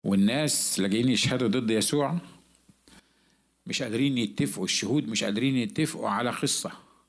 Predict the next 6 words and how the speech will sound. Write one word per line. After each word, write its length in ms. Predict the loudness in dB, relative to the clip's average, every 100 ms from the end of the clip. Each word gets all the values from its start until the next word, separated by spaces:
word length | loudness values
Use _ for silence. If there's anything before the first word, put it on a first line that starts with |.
| -8
يقولوها 480 | -2 0 2 0 -2
مع 200 | -4 -4
بعض، 240 | -4 -8 -16 -20 -20 _ _ -20 _
حاجة 280 | -8 -6 -2
يعني 300 | -2 -2 -4
تكون، 460 | -4 -2 0 -2